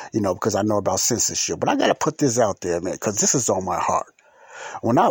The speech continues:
opened up with human rights and animal rights, and I'm a, I'm a, I'm a put, I'm a put you to the test, church. Which one is more important to you? Sometimes say, "Joe, that's a stupid question." Of course, human rights are more important.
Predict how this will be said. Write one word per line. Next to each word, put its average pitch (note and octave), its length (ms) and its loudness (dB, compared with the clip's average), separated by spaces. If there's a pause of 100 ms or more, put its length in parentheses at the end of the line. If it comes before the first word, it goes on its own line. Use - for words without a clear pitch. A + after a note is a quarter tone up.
opened C3 360 4
up A2+ 140 4
with F#2 240 -2 (680)
human D4+ 560 6 (420)
rights C3+ 540 0 (480)
and C#3 180 2
animal G#2 400 2
rights, F2 460 -2 (400)
and A2 120 2
I'm A#2+ 120 4
a, G#2 100 2 (100)
I'm A#2 180 4
a, G#2 140 2
I'm A2 140 0
a G2 60 -2
put, - 260 0
I'm A2+ 160 2
a F2+ 120 0
put - 280 -4
you C3 60 2
to D3 120 0
the C#3 100 -2
test, - 360 2
church. - 380 -2 (340)
Which G3 240 4
one F#3 220 8
is C3+ 100 4
more D3 160 6
important A#2+ 400 0
to A2+ 60 0
you? G#2+ 260 -2 (1400)
Sometimes E3+ 400 4
say, C3 100 4
"Joe, D3 200 4
that's - 180 2
a A#2+ 80 0
stupid E3 400 2
question." F3+ 360 4
Of C#3 100 2
course, - 360 4
human C#3+ 340 2
rights A2+ 300 2
are A2 80 2
more G#2 240 2
important. - 540 -4